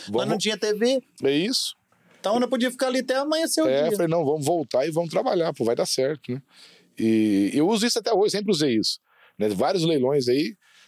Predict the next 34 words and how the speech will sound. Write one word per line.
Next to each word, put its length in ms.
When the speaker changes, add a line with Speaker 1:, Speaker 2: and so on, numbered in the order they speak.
Speaker 2:
Teve, 240
teve 180
leilão 400
esse 120
tempo 200
atrás, 380
era 320
final 180
do 80
ano 80
passado, 380
já 120
tava 180
um 40
pouco 140
mais 140
difícil. 380
Era 240
onze, 440
vinte, 400
onze, 180
dez, 400
tinha 180
vendido 440
trezentos 420
mil 100
reais, 420
sabe? 220
Aí 160
me 80
falaram, 300
"E 60
aí, 180
cara, 260